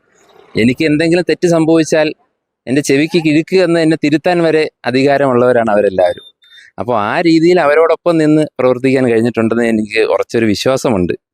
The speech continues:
കഴിഞ്ഞ കാലങ്ങളിൽ, കഴിഞ്ഞ അഞ്ചു വർഷങ്ങളിൽ. അപ്പോ വിവിധ ജനക്ഷേമ വികസന പ്രവർത്തനങ്ങൾ ആ വാർഡിൽ നടത്താൻ പറ്റിയിട്ടുണ്ടെന്ന് വിശ്വസിക്കുന്നു. അപ്പോ അതിൻ്റെയൊക്കെ ഫലമായിട്ട് ഇപ്പോൾ ന-, എൻ്റെ, ഞാൻ എൻ്റെ സ്വന്തം വാർഡായ മുരുക്കുമ്പുഴ, എൻ്റെ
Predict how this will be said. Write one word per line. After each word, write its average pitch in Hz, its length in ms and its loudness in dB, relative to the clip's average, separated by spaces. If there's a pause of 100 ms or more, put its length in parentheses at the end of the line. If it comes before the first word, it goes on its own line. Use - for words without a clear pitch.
കഴിഞ്ഞ 110 260 -2
കാലങ്ങളിൽ, 107 420 0 (120)
കഴിഞ്ഞ 95 260 -4
അഞ്ചു 101 140 -2
വർഷങ്ങളിൽ. 104 420 -2 (540)
അപ്പോ 110 140 -2 (120)
വിവിധ 120 280 0 (520)
ജനക്ഷേമ 117 560 -2 (100)
വികസന 131 360 -2
പ്രവർത്തനങ്ങൾ 131 580 0 (640)
ആ 120 80 -6 (100)
വാർഡിൽ 127 360 -2
നടത്താൻ 127 360 0
പറ്റിയിട്ടുണ്ടെന്ന് 131 580 0
വിശ്വസിക്കുന്നു. 110 560 0 (840)
അപ്പോ 202 220 -2 (580)
അതിൻ്റെയൊക്കെ 147 540 0
ഫലമായിട്ട് 147 480 0
ഇപ്പോൾ 147 200 -2 (280)
ന-, 120 260 0
എൻ്റെ, 139 220 2 (140)
ഞാൻ 113 200 -2 (180)
എൻ്റെ 113 140 -2
സ്വന്തം 123 300 0
വാർഡായ 123 400 0
മുരുക്കുമ്പുഴ, 123 520 0 (140)
എൻ്റെ 110 140 -2